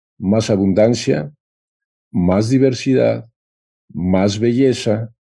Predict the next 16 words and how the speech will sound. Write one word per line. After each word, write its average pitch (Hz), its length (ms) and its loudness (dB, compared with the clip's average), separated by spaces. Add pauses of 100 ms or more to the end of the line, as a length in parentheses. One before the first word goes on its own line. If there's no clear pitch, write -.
(420)
más 123 340 0
relaciones, 127 880 0
más 110 380 0
interrelaciones 117 1300 0 (220)
entre 98 280 2
los 90 120 0
seres 101 340 0
vivos 98 560 -2 (400)
que 113 140 0
benefician 113 1000 0
nuevamente 101 920 0 (100)
al 90 140 2
ecosistema 95 640 0
en 90 40 2
su - 180 -10
conjunto. 98 680 -2